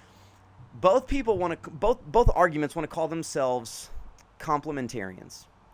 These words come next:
And, and by that, I mean that both want to say that they believe that men and women are fundamentally different, um, and that in the home that they have different roles, that in the way that they relate to children, in the way that they relate to people outside, they have different roles. And here's the thing, is most people don't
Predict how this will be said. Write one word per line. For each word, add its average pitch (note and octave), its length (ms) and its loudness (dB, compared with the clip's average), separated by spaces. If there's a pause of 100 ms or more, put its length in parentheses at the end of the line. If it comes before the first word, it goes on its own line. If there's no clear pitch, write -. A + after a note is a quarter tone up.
(100)
And, C#3+ 180 0
and D3+ 140 -2
by F3 200 4
that, C#3+ 300 2
I C3+ 100 -4
mean C#3 220 -4
that B2+ 180 -6
both F3+ 300 2
want G3 240 -8
to E3 100 -12
say A#2 460 -4
that G#2 360 -6 (380)
they D#3+ 180 4
believe G#3 540 -4
that B2+ 240 2
men C3+ 320 -2
and G#3+ 160 -4
women A#3 300 -4
are A#2+ 560 -4 (360)
fundamentally D#3+ 480 -2
different, D#3 440 -2 (360)
um, B2 400 -2
and C3+ 140 -2
that C3+ 140 0
in D3 200 -2
the A#2+ 80 -4
home F#3+ 340 -4
that A#3+ 100 -6
they C3 80 -4
have C#3 140 -4
different C3 240 -8
roles, E3 420 4
that D3+ 100 0
in C3+ 100 -4
the B2+ 60 -4
way C3+ 180 0
that D3 120 -6
they C3 80 0
relate A#2+ 320 -2
to B2+ 80 -14
children, A#3 480 -4
in F3 80 -4
the C#3 80 -2
way C3+ 160 2
that C#3+ 120 -4
they C3+ 100 -2
relate B2 380 -4
to - 140 -10
people D3+ 260 -4
outside, C3 320 -2
they D#3+ 60 -2
have C#3+ 60 -4
different C#3 200 -8
roles. F3+ 200 -4 (400)
And E3 120 -2
here's A3 160 -4
the F#3+ 40 -8
thing, A#3+ 260 -6
is C3+ 160 -2
most F3+ 200 -4
people D#4 140 -2
don't F3 220 -2